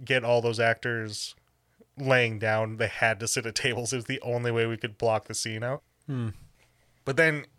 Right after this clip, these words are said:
Speaker 1: Cusick said that because it was Roman and B B C, that the B B C had a ton of that stuff laying around.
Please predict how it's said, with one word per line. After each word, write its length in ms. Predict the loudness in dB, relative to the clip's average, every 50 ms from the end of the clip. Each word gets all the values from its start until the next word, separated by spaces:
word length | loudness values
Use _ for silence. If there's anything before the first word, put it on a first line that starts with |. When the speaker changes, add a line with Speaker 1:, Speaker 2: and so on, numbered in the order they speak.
| _ _ -4
Speaker 1:
Cusick 360 | -2 0 0 0 0 -2 -2
said 340 | 0 0 0 0 0 0 -2
that 360 | 0 0 0 0 -2 -4 -6 _ _ _ _ _ _ _ _ _ _ _ _ _
because 380 | -4 -2 2 4 4 4 4 4
it 80 | 2
was 160 | 0 -2 -4
Roman 640 | -2 2 4 4 4 4 2 0 0 0 -2 -4 -8 -10 _ _ _ _ _ _ _ _ _ _ _ _ _ _ _ _ _ _ _ _ _ _ _ -2
and 280 | 0 0 -2 -2 -4 -2
B 140 | 0 0 0
B 120 | 0 -2
C, 400 | -2 -2 -2 -2 -4 -6 -8 -12 -16 _ _ _ _ _ _ _ _ _ _ _ _ _ _ _ _ _
that 340 | -2 -2 -2 -2 -2 -6 _ _ _ _ _ -12 -10
the 80 | -6 -4
B 180 | -2 -2 0
B 80 | 0 -2
C 200 | -2 -2 -2 -4
had 580 | -2 0 2 2 4 4 2 2 0 -2 -6 -12 _ _ _ _ -4
a 120 | -2 -2
ton 360 | -2 -4 -4 -2 0 0 0 0
of 100 | 0 0
that 200 | 0 0 -2 -2
stuff 340 | -2 0 -2 -2 -2 -8 _ _ _ _ _ _ _ -8
laying 360 | -4 -2 0 0 0 0 0
around. 360 | 0 0 0 -2 -2 -4 -6